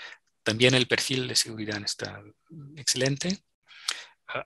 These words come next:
son pacientes que responden bien y otros que responden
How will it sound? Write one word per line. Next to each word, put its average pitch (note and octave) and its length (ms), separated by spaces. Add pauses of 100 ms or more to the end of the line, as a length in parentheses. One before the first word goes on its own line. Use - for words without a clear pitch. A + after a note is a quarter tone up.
son E3 260
pacientes E3+ 420
que C#3 120
responden B2 520
bien D#3 480
y B2+ 100
otros A#2+ 240
que B2 140
responden A2+ 600